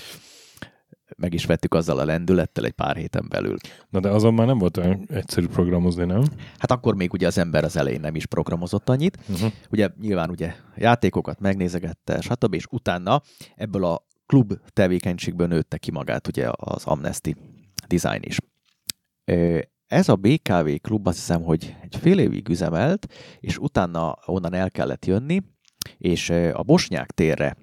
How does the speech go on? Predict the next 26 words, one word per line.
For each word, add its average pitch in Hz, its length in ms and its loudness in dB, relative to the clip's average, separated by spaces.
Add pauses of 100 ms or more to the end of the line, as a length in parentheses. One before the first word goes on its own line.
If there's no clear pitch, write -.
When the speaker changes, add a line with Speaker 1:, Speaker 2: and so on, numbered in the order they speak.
(160)
Speaker 1:
ö, 85 240 0
lett 85 260 -2
átköltöztetve. - 880 0 (640)
Ott 87 60 -6
szintén 143 280 2
van 90 100 -2
egy 82 100 -2
művelődési 80 680 -2
ház. 120 360 2 (160)
Speaker 2:
Mhm. 92 200 -2 (1120)
Speaker 1:
Lehet, 92 180 -2
hogy 82 80 -6
még 78 100 -6
ma 73 120 -12
is - 120 -8
megvan. 131 340 0 (540)
Bosnyák 90 360 -2
tér 82 180 2
mellett, 113 420 4
ott - 180 -8
a, 71 120 -2 (720)
nem 90 180 -2
tudom - 260 -2
már 85 140 -4
a 87 60 -4
címét. - 460 -8